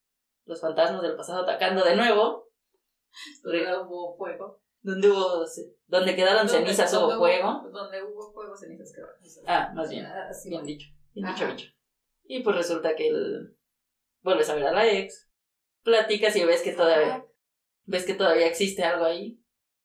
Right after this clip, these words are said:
Speaker 1: que según para tus ideas ya no, ya no debía de haber existido, pero,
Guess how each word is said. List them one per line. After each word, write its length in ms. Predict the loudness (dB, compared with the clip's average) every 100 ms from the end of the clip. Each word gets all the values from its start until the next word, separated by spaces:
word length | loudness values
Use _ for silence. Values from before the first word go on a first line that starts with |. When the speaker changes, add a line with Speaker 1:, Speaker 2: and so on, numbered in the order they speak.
| _
Speaker 1:
que 140 | 2
según 400 | 4 6 6 6 0 -12 _ _ 0
para 300 | 2 4 2
tus 160 | 0
ideas 340 | 4 6 4 4
ya 100 | 2
no, 160 | 2
ya 320 | 0 0 2 4
no 80 |
debía 200 | 4 6 6
de 40 |
haber 120 | 6
existido, 500 | 4 -2 -6 -6 -6
pero, 240 | -6 -6